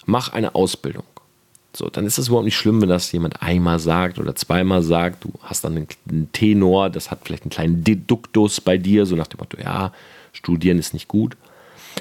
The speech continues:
Aber wenn jemand das immer und immer wieder sagt, dann brennt sich das bei dir so ein, dass du irgendwann sagst,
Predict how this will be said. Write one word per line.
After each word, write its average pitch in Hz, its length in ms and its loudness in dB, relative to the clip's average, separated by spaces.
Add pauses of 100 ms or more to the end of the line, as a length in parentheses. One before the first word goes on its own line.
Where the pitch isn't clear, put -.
Aber 101 220 0
wenn 135 120 2
jemand 147 240 0
das 120 240 -6
immer 160 260 2
und - 240 -4
immer 127 260 2
wieder 92 220 2
sagt, 90 540 -2 (1160)
dann 98 420 -2 (280)
brennt 123 360 0
sich - 200 -4
das - 180 -4
bei 92 120 2
dir 92 200 2
so 107 280 2
ein, 127 240 0
dass 87 140 -6
du - 100 -6
irgendwann 98 380 2
sagst, 101 420 -2